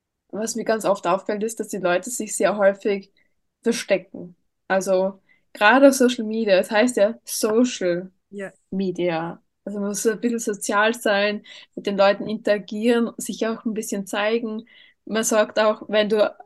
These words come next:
Speaker 1: in den neuen Kästchen oder neuen Feldern vom Instagram-Feed kein einziges Mal zu sehen bist, dann machst du das falsch, weil die Leute schauen nicht den ganzen Feed durch, bis die vielleicht irgendwann mal ein Foto von dir finden,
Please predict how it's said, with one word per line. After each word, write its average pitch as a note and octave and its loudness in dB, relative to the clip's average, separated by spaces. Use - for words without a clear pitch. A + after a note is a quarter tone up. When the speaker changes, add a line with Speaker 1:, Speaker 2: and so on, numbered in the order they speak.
Speaker 1:
in A3 -2
den G3 -4
neuen G#3 2
Kästchen A3 -4
oder F#3+ 0
neuen G3 0
Feldern G#3+ -2
vom G3 -12
Instagram-Feed A3+ -2
kein - -4
einziges C4+ 4
Mal A#3+ 0
zu B3 -2
sehen B3 0
bist, G3+ -4
dann A3+ -2
machst A3+ 0
du A3 0
das G#3+ -6
falsch, A#3+ -2
weil G3 0
die F#3+ -10
Leute A3 4
schauen C4 6
nicht G#3 2
den A3+ 0
ganzen B3 0
Feed B3+ 0
durch, B3 2
bis B3 0
die C4 0
vielleicht A#3 -4
irgendwann C4 4
mal G#3+ -2
ein - -8
Foto C4 -2
von F3+ -8
dir F3+ -4
finden, F#3+ -6